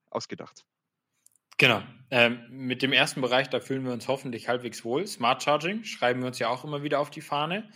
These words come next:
Speaker 2: Ähm, und das Thema Installationsbranche. Ähm, und zu guter Letzt, Tobi, haben wir noch das Thema Schnelladehubs bei uns auf der Liste. Ähm, ob das so unser Thema ist, ich weiß ja nicht.
Speaker 1: Man muss ja mal die Fühler ausstrecken, was es sonst so gibt. Aber das sind, glaub ich, alles so Teilbereiche, wo,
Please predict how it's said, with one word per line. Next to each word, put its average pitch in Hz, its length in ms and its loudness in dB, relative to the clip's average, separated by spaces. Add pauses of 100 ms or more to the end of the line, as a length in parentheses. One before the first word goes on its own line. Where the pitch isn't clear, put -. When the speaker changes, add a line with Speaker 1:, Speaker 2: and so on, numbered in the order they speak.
(600)
Speaker 2:
Ähm, 135 800 4
und 143 160 -4
das 135 140 -2
Thema 147 200 -2
Installationsbranche. 143 1300 -4 (220)
Ähm, 127 520 -2 (120)
und 135 220 -8
zu 135 100 -12
guter 156 320 0
Letzt, 135 320 0
Tobi, 135 360 -4
haben 131 120 -6
wir 139 80 -4
noch 131 140 -8
das 127 160 -14
Thema 131 240 -10
Schnelladehubs 107 760 -4
bei 107 140 -10
uns 104 160 -14
auf 110 140 -16
der 107 120 -12
Liste. 104 460 -10 (500)
Ähm, 113 300 4
ob 113 180 0
das 156 200 4
so 160 120 4
unser 143 300 2
Thema 143 300 4
ist, 135 180 -2
ich 110 160 -10
weiß 117 240 2
ja 104 100 -6
nicht. 98 260 -14 (520)
Speaker 1:
Man - 80 0
muss 151 100 -2
ja 170 60 2
mal 139 140 4
die 156 60 -6
Fühler 151 280 -2
ausstrecken, 98 380 -8
was 98 100 -6
es 101 80 -14
sonst 117 220 -12
so 98 80 -14
gibt. - 180 -12 (320)
Aber 120 140 -6
das 135 120 -4
sind, 165 100 -8
glaub 135 120 4
ich, - 160 -4
alles 135 220 0
so 143 120 -4
Teilbereiche, 131 640 -2
wo, 120 300 -6